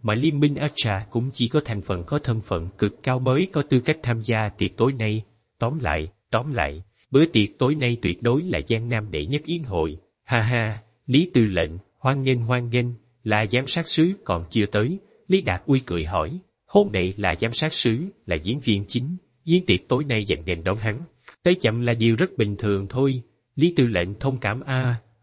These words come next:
Hội trưởng Chu Chính Vĩnh cười ha hả, nói xin lỗi không kịp tiếp đón hội trưởng Chu Chính Vĩnh lập tức lại đi tiếp đãi những khách quý khác. Chỉ cần đến nơi này hôm nay thì chiến thần có một đống,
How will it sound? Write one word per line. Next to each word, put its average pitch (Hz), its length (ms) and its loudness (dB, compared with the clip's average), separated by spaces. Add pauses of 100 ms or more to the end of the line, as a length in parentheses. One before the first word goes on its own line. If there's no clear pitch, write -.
Hội 123 220 4
trưởng 131 320 2
Chu 143 180 4
Chính 196 260 -4
Vĩnh 90 240 0
cười 85 200 -2
ha 104 140 -4
hả, 95 340 -4 (140)
nói 139 140 2
xin 131 240 -2
lỗi 92 160 2
không 123 320 -4
kịp - 220 -2
tiếp 180 180 2
đón 127 220 -2
hội 90 280 0
trưởng 90 280 -2
Chu 113 180 2
Chính 135 260 -6
Vĩnh 120 220 -2
lập 92 200 -2
tức 196 140 4 (220)
lại 85 200 0
đi 107 200 2
tiếp 185 120 2 (100)
đãi 87 260 0
những 104 200 -4
khách 156 240 -2
quý 151 100 2
khác. 170 260 -4 (300)
Chỉ 143 240 2
cần 113 200 2
đến 160 160 2
nơi 139 160 2
này 101 260 0
hôm 143 240 -2
nay 131 180 0
thì 113 120 2
chiến 180 260 -2
thần 98 260 -2
có 147 100 -6
một 101 220 -4
đống, 147 280 -2